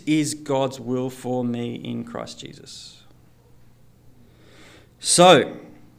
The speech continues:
do you have that prior commitment? If you're here today and you have faith in the finished work of our Lord and Saviour Jesus Christ, then let me ask you as a brother,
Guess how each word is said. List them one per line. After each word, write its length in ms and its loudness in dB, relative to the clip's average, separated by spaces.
do 160 6
you 180 6
have 220 4
that 220 4
prior 340 2
commitment? 540 -6
If 100 -8
you're 140 4
here 200 6
today 400 4
and 120 -4
you 60 -2
have 220 -6
faith 500 2
in 100 -2
the 80 -2
finished 440 0
work 260 0
of 100 -2
our 120 2
Lord 260 0
and 100 -2
Saviour 320 0
Jesus 380 -8
Christ, 460 -6
then 120 -6
let 120 -2
me 120 -2
ask 300 -2
you 140 -4
as 100 -6
a 60 -6
brother, 360 -4